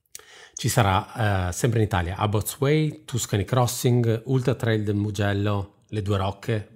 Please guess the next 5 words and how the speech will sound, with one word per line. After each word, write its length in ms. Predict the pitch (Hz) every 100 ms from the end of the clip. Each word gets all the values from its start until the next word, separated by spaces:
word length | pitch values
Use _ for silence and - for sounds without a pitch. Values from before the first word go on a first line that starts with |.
| 190
molto 380 | 165 107 92 -
locale 480 | 92 - 92 92 95
ma 200 | 87 85
molto 320 | 92 98 95
sentita, 680 | - 110 98 123 123 139 139